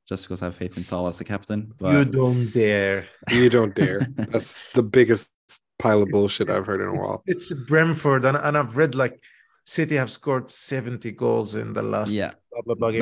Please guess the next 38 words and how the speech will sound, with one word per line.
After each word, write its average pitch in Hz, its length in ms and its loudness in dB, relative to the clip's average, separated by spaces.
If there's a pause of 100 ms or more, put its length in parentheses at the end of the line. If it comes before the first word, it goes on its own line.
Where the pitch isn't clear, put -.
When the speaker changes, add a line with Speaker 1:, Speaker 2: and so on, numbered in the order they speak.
Speaker 2:
week. 107 80 2
Speaker 1:
That's, 107 120 -4
Speaker 2:
So - 520 -4
Speaker 1:
that's, - 480 -2
that's 101 220 -4
Speaker 2:
yeah. 98 40 -6
Speaker 1:
exactly, 90 640 -4
that's 90 220 -10
exactly 92 360 -6
it. - 180 -6
Like, 82 220 -6
I'm, 85 360 -4
I'm 95 140 -2
imagining 90 360 -4
City 85 240 -8
scoring 87 280 -8
a 80 60 -6
lot 85 160 -6
of 85 80 -6
goals. 82 220 -8
So, 90 320 -8 (640)
yeah, 123 100 0
Speaker 2:
Es-, - 160 2
Speaker 1:
sadly 139 280 6
Speaker 2:
especially 139 280 6
Holland. 180 420 4
You 156 120 -2
know, 156 160 -2
w-, 160 180 -2
w-, 160 180 -4
one 165 160 2
theory 165 340 2
for 120 160 -4
me, 123 380 -4
Matthias, 120 380 -2
sorry 123 160 -2
about 113 260 -4
interrupting. 117 460 -2